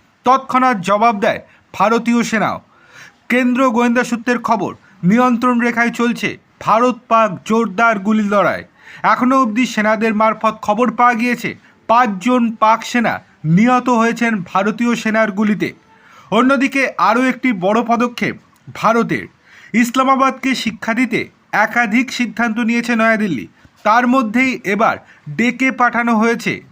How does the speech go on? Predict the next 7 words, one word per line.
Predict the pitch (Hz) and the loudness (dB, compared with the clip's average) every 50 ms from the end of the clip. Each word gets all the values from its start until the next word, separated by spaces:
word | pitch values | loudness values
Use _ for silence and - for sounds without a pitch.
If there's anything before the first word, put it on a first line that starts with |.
| - - 123 | -14 -6 -4
দিল্লিতে | 202 226 240 240 240 226 240 240 233 | -2 0 2 0 0 0 -2 -4 -4
পাকিস্তানের | 233 - 202 190 185 - 233 220 226 - 220 214 220 226 | -2 -2 -2 -2 -2 -2 -4 -6 -4 -4 -2 -2 -2 -2
শীর্ষ | 214 - - 247 233 - - - | -2 -2 -4 -4 -4 -4 -4 -4
কূটনীতিক | 240 233 233 - 240 226 233 220 240 233 240 180 - - - - - - _ _ | -4 -4 -4 -4 -4 -2 0 0 0 0 0 -4 -6 -6 -10 -20 -20 -20 _ _
সাদ | - - 240 247 254 247 208 - - - | -4 0 2 4 4 2 0 -2 -4 0
আহমেদ | 175 196 220 233 226 226 240 240 233 233 - _ _ _ - - - _ | 2 2 4 4 4 2 2 0 -2 -4 -10 _ _ _ -20 -20 -10 _
ওয়ারাইজকে। | 160 180 220 240 247 247 240 240 - - - - 151 113 87 | 2 4 4 6 6 4 2 2 -2 -6 -6 -6 -6 -6 -6